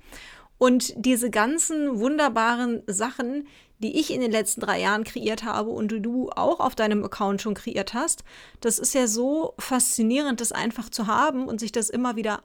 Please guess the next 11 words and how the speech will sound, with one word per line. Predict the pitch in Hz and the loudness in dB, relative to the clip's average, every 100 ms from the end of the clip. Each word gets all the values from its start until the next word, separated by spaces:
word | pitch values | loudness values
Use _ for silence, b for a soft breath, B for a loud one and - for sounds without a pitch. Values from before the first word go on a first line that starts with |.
| - | -4
anschauen | - 339 - 190 185 185 | -2 -2 -2 -2 0 -2
zu | - | -6
können. | - 202 185 208 B B B B B B | -8 -6 -6 -10 B B B B B B
Und | - 226 233 | 0 2 2
deswegen | 262 - 226 254 247 | 0 0 2 2 2
ist | 247 254 - - | 0 0 -2 -4
meine | - 214 214 220 214 - 214 | -2 0 0 -2 -4 -8 -12
Quintessenz | - - 277 349 214 - 202 202 262 359 - - _ _ _ _ _ _ _ _ _ _ - - _ _ - | -8 -2 0 0 2 2 2 2 0 0 -4 -8 _ _ _ _ _ _ _ _ _ _ -20 -20 _ _ -8
von | - 220 | 0 4
dieser | 240 294 269 | 6 4 4
Folge, | - 190 190 202 254 | 0 -2 0 0 -2